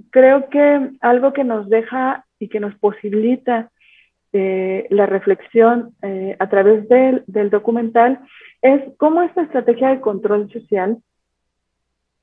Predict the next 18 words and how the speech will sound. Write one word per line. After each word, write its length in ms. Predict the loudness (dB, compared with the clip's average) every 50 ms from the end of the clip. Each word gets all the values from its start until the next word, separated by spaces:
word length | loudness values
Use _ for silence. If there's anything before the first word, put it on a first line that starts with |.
| _ _ _ -20 -20 -20 -20 -20 -6 _
en 140 | 2 4 4
diferentes 560 | 6 6 6 6 6 6 4 4 0 0 -2 -2 -6 _ -2
partes 380 | -2 0 0 0 0 0 0
del 180 | 0 -2 -2 -2
mundo 600 | -2 -2 -2 0 0 0 0 -2 -2 -4 -8 -12 _ _ _ _ _ _ _ _ _ _ _ _ _ _ _ _ _ _ _ _ _ _ _ _ _ _ _
podemos 360 | 0 2 2 2 2 0 -2
decir 280 | -4 -4 -6 -8 -8 -6
que 100 | -6 -6
es 100 | -2 -2
la 120 | 0 0
misma, 640 | 2 2 0 0 -2 -4 -4 -4 -4 -4 -6 -8 _ _ 0
pero 500 | 0 2 2 0 -2 -4 -4 -6 -6 -8 -14 -20 _ _ _ _ _ _ -2
se 220 | -2 -2 -2 -2
sitúa, 640 | -8 -10 -12 -10 _ -4 0 2 2 2 2 0 -4 -6
o 80 | -6
sea, 100 | -4 -4
es 80 | -4 -2
decir 340 | -2 -2 -2 -2 -4 -4